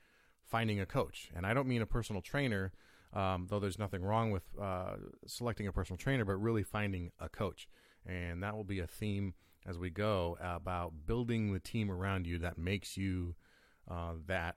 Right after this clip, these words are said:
professional athlete, but also, um, the most professional version of yourself. We're gonna talk a lot about, uh, building resilience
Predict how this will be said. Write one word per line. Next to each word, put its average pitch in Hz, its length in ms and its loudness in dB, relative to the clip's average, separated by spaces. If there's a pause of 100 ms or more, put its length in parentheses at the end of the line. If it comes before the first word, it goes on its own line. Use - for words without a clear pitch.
(140)
professional 95 560 -2
athlete, 110 420 -2
but 104 140 -2
also, 90 560 -4 (400)
um, 85 420 -2 (220)
the 95 80 -6
most 90 260 -2
professional 104 480 -2
version 85 400 -2
of 82 140 -6
yourself. 76 600 -6 (680)
We're 101 100 -8
gonna 101 160 4
talk 101 220 0
a 98 60 0
lot 107 380 4
about, 92 720 0
uh, 90 100 -4
building 98 360 -2
resilience 107 640 -2